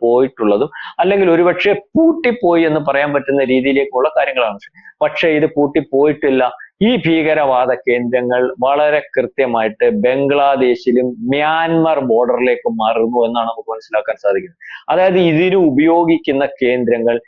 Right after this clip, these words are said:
ഇനിയും ഈ ഭീകരന്മാരെ സൃഷ്ടിക്കുന്നതിന് വേണ്ടി പാകിസ്ഥാൻ ഉപയോഗിക്കുന്ന കേന്ദ്രങ്ങൾ മ്യാൻമർ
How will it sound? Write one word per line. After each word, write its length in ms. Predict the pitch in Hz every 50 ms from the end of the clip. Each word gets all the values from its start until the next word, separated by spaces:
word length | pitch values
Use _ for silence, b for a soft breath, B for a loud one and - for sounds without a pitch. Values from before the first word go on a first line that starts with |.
| b b b -
ഇനിയും 340 | 160 160 175 175 196 202 202
ഈ 300 | 196 - - 175 165 185
ഭീകരന്മാരെ 880 | 185 143 156 156 156 160 165 165 170 170 170 165 151 147 143 143 147 156
സൃഷ്ടിക്കുന്നതിന് 800 | 147 - - 139 - _ - 175 160 180 175 170 165 165 160 156
വേണ്ടി 340 | 143 135 131 131 143 139 - -
പാകിസ്ഥാൻ 580 | 127 123 131 139 151 143 - - 160 151 156 151
ഉപയോഗിക്കുന്ന 600 | 139 123 127 143 160 165 170 160 160 160 151 143
കേന്ദ്രങ്ങൾ 560 | - - 117 117 117 117 120 123 127 127 120
മ്യാൻമർ 720 | 117 127 131 143 143 143 143 156 156 151 156 156 160 151